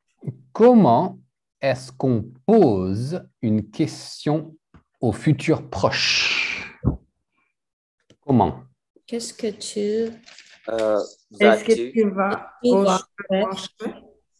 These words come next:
Speaker 1: Oui. Qu'est-ce que tu vas ?
Speaker 2: Qu'est-ce, qu'est-ce que
Speaker 4: Ou, ou est-ce que tu vas au supermarché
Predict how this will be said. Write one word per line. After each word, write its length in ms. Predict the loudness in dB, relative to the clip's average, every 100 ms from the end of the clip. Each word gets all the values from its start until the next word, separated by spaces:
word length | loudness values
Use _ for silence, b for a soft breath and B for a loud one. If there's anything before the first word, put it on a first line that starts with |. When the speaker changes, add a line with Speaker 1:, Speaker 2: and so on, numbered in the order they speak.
| -10
Speaker 1:
Oui. 640 | -6 -2 0 2 0 -4 -12 _ _ _ -10
Qu'est-ce 300 | -10 -10 -14
que 100 | -14
tu 220 | -12 -10
vas ? 380 | -2 0 0 -4 -18 _ _ _ _ _ _ _ _
Speaker 2:
Qu'est-ce, 400 | -16 -14 -14 -18 -20 -20 _ _ _
qu'est-ce 240 | -18 -16 -8
que 80 |
Speaker 4:
Ou, 220 | -4 -4 -6 -12 -6
ou 260 | 2 4 4
est-ce 240 | 4 0
que 80 | -4
tu 280 | -4 -2 -2
vas 420 | 0 0 -2 -2
au 80 | -6
supermarché 1200 | -8 -10 -6 -4 -4 -6 -8 -10 -4 -4 -4 -10